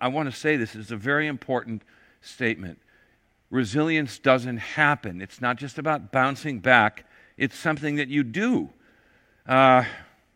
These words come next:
can I say this in church? Crap happens. All right? Stuff happens. But resilience doesn't just happen.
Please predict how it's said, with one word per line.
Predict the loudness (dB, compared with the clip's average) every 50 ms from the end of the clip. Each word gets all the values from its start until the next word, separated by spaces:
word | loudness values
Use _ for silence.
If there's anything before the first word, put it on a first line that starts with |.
| _ _ _ _ _ _ _ _ _ _ _ _ _ _ _ _ _ _ _ _
can | -8 -6 -4
I | -4 -4 -6
say | -4 0 2 2 2
this | 2 0 -2 -6
in | -8 -10
church? | -8 -8 -6 -6 -6 -6 -8 -12
Crap | -8 0 2 4 4 4 2 0
happens. | 0 2 4 4 2 2 -2 -4 -6 -6 -10 -16 -20 -20 -20 _ _ _ _ _ _ _ _ _ _ _ _
All | -2 0
right? | 2 2 2 2 0 -4 -14 -20 -20 -20 _ _ _ _ _ _
Stuff | -12 -12 -12 -2 2 4 4 4 4 2
happens. | 0 2 4 6 6 6 4 0 -4 -8 -8 -12 -18 -20 -20 _ _ _ _ _ _ _ _ _
But | 0 2 2 2
resilience | 2 2 2 2 0 2 2 2 4 4 2 0 -2 -4 -6
doesn't | -2 0 2 2 2 -2 -6 -6
just | -6 -8 -8 -6 -8
happen. | -6 -2 -2 -2 -2 -2 -2 -2 -2 -2